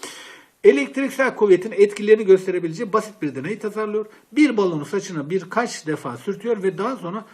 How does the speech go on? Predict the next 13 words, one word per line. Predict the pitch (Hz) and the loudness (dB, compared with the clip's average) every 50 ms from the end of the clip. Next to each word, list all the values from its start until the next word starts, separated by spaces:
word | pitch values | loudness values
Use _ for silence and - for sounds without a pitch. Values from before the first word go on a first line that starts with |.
| - _ - | -20 _ -14
ufak | - 160 226 240 233 - | -10 -8 -6 -6 -6 -2
kağıt | - 214 214 208 - | -2 -2 -2 -2 -4
parçaları | - 156 143 - 143 123 120 131 | -6 -6 -6 -8 -8 -8 -6 -4
yaklaştığında | 165 196 190 196 180 165 151 - 123 120 135 | -4 -4 -6 -6 -8 -10 -10 -12 -12 -14 -12
kağıt | 131 - 214 226 214 - | -4 0 0 0 0 -2
parçanın | - 143 131 - 160 170 165 151 | -6 -10 -10 -10 -12 -10 -8 -4
balona | 170 185 190 185 180 151 | -4 -4 -4 -4 -4 -4
doğru | 147 160 190 190 | -4 -4 -6 -4
çekildiğini | - 190 180 - 165 131 139 151 196 190 | -4 -4 -4 -4 -6 -8 -8 -8 -6 -4
gözlemliyor. | 160 143 135 135 143 139 139 131 113 101 - - _ _ _ _ _ _ _ _ _ _ _ _ | -4 -4 -4 -4 -6 -8 -8 -8 -12 -12 -14 -20 _ _ _ _ _ _ _ _ _ _ _ _
Şurada | _ - - 226 202 202 196 | _ -18 -6 -2 -2 -2 0
kağıt | - 185 185 185 180 185 | 0 0 0 0 -2 -4
parçaları, | 160 139 127 123 - 131 120 127 143 185 214 208 | -6 -6 -6 -6 -8 -8 -8 -4 -4 -4 -4 -4